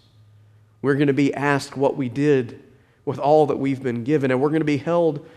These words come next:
to account for them. So my encouragement to you is with your wealth,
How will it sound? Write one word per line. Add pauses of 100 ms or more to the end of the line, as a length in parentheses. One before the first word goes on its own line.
(240)
to
account
for
them. (1600)
So
my
encouragement
to
you
is
with
your
wealth,